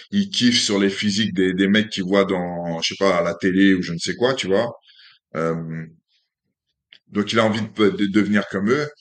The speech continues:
il commence la muscu gentiment et puis après, ça devient une drogue et puis après, euh, très vite, il développe un côté narcissique qui est, qui est complètement, euh, fou.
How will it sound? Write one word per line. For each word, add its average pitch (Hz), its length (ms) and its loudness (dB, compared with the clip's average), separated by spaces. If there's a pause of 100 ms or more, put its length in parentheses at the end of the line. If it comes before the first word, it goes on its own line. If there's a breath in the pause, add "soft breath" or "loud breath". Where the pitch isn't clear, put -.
(420 loud breath)
il 107 140 -2
commence 123 380 2
la 123 100 4
muscu 127 560 0
gentiment 107 680 2
et 123 100 4
puis 104 220 0
après, 113 260 0
ça 120 160 -4
devient 101 320 0
une 101 120 2
drogue 123 340 0
et 104 60 -2
puis 110 120 -2
après, 135 380 0
euh, 107 180 2
très 123 220 0
vite, 147 260 -2
il 113 100 -6
développe 117 380 2
un 104 160 0
côté 117 280 -2
narcissique 120 640 -2
qui 104 160 0
est, 95 380 2
qui 101 80 -4
est 98 100 -8
complètement, 107 760 -2
euh, 95 180 -2
fou. 127 240 -8